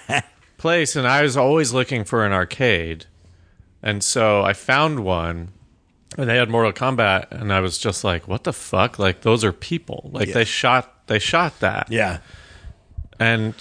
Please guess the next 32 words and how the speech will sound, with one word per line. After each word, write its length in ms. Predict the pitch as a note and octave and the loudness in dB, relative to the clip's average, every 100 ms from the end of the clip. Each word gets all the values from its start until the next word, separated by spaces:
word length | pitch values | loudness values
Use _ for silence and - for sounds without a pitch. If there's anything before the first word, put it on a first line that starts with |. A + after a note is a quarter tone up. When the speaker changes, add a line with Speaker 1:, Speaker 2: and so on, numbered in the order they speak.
| - _ - - | -20 _ -8 0
Speaker 2:
I 100 | C#3+ | 2
think 220 | A3 G3+ | 2 2
the 120 | F3+ | 0
same 280 | - E3 D3 | 2 2 2
thing 720 | D3 C3+ A#2+ - - E2+ A2 G#2 | 2 2 0 -4 -10 -10 -4 0
that 120 | G#2+ | 2
you 100 | A2 | 2
were 120 | B2 | 0
saying 300 | G#2+ A2 G2 | 0 0 0
with 100 | F#2+ | 0
the 100 | G2+ | -2
lore, 600 | F#2 F#2+ G2 F#2+ F2+ F2 - - _ _ _ _ _ _ | 0 4 4 4 2 -2 -10 -20 _ _ _ _ _ _
you're 120 | B2 D#3 | -2 2
not 200 | F#3 F3+ | 2 2
the 100 | D3+ | 2
only 160 | A#2+ | 2
one 120 | G2 F#2 | 2 0
who 100 | G2+ | -2
plays 260 | G#2+ F#2 | -2 -2
fighting 320 | - F2+ F2 | -2 -4 -2
games 220 | E2 D#2+ D#2 | -4 -6 -8
for 140 | - | -8
the 100 | E2 | -8
story, 300 | - G2 F2 | -6 -2 -2
because 220 | F2 F#2+ | -2 -2
that's 200 | A2+ A#2+ | 0 0
what 140 | A#2 - | -2 0
roped 280 | G2 F2 - | 0 0 -4
me 80 | F2 | -4
into 320 | E2+ - E2+ | -4 -4 -6
it 120 | E2 | -6
too. 300 | - B2+ G2 | -6 -2 -2